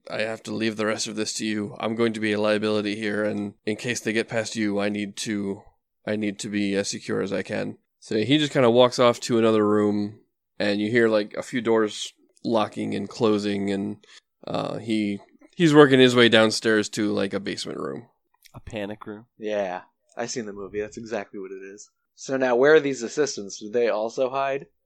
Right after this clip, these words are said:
Speaker 1: Yeah, they were upstairs, and after he said something, they kinda turned and went back to their, I guess, respective rooms, and you can hear them,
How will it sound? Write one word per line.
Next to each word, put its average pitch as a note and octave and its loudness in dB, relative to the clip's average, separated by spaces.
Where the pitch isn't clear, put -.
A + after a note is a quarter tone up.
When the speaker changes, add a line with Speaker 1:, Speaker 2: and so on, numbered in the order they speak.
Speaker 1:
Yeah, A2 6
they C3+ 10
were D3+ 10
upstairs, C3+ 6
and A2+ -2
after A#2+ 0
he A#2+ 0
said A#2+ 0
something, A2+ -2
they A2+ -2
kinda A2 -2
turned G#2+ -2
and G2 -6
went A2+ -2
back A2 -2
to A2+ -10
their, G#2 -2
I G#2+ -4
guess, A2 -4
respective G#2+ -6
rooms, G#2 -4
and G#2 -8
you G2+ -8
can G#2+ -6
hear G#2+ -4
them, G2+ -6